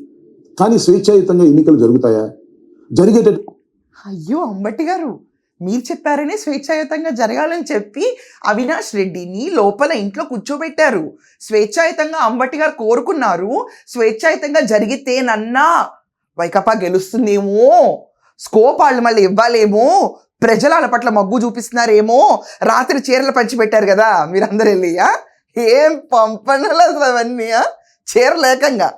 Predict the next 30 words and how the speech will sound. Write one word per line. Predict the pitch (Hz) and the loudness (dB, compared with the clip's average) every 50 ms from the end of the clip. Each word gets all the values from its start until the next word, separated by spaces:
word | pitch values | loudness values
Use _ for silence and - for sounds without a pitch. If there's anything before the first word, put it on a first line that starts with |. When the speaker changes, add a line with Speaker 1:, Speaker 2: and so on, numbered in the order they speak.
| _ _ _ _ - - | _ _ _ _ -6 -2
Speaker 2:
ఏం | 226 226 | -2 0
బాక్సుల్లో | 190 170 185 196 220 220 - - 285 277 277 247 | 2 4 4 4 2 0 -2 -2 0 2 2 2
నీట్‌గా | 220 220 233 247 240 269 269 | 0 0 -2 0 0 0 0
చీరలు | 233 - 226 226 240 254 254 | 2 0 0 0 0 -2 -2
సర్ది | 240 247 226 220 | -2 -2 -4 -2
పంపించేస్తే | 247 254 247 214 247 208 262 262 254 359 | -2 -2 -2 -4 -6 -6 -6 -6 -4 -2
ఓట్లు | - 254 269 254 269 | 0 0 0 0 -2
వేసేస్తారు, | 262 262 247 240 233 226 202 | -4 -4 -4 -4 -2 -2 0
రమ్మన్నారు, | 208 202 208 240 233 214 175 - - - _ _ _ _ _ _ _ - | 0 -2 -2 -2 -2 -2 -4 -4 -8 -14 _ _ _ _ _ _ _ -2
తీసుకుని | 269 269 262 262 - 294 294 415 | 0 0 0 0 -2 -4 -2 -2
మీకు | 370 254 220 - 196 | -2 -2 -4 -4 -6
చేయి | 180 - 226 233 240 | -6 -4 -4 -2 -2
చూపిస్తారు. | 254 220 190 202 - 214 175 151 | -4 -6 -8 -6 -4 -4 -2 -2
నాకు | 175 175 170 | -2 -2 -2
తెలిసి | 175 175 196 - 185 - _ _ _ _ _ _ _ _ _ _ _ _ - | -4 -6 -8 -10 -12 -14 _ _ _ _ _ _ _ _ _ _ _ _ -8
ఈ | - 156 165 | -4 -4 -2
రోజు | 160 180 233 277 | -2 -2 -2 -2
లిక్కర్ | 262 214 196 202 - 294 | -2 -4 -2 -2 -2 0
కుంభకోణం | 285 285 277 285 277 262 269 269 311 | 0 2 0 0 2 2 0 2 2
ఇంత | 311 294 240 254 | 0 0 0 0
బయటపడుతుంది. | 214 233 233 226 247 233 233 214 208 208 202 180 175 - - _ _ - | 0 0 0 0 0 -2 -2 -2 -4 -6 -6 -6 -8 -8 -12 _ _ -4
వివేకానంద | 185 226 214 277 311 302 311 294 294 277 269 | 0 0 2 2 2 0 0 0 0 0 0
రెడ్డి | 262 262 208 262 | 0 0 0 0
గారి | 262 254 240 | 0 0 0
హత్య | 247 208 208 208 285 262 | 0 -2 -2 -2 -2 -4
విషయం | 262 277 277 370 339 | -2 -4 -4 -4 -2
ఈ | 294 233 | -2 0
రోజు | 214 226 240 240 | 2 2 2 2
దాకా | 247 240 233 240 | 2 0 0 0
తేలలేదు. | 233 226 196 202 214 220 214 196 202 180 156 | 0 2 2 2 2 2 0 0 -2 -4 -6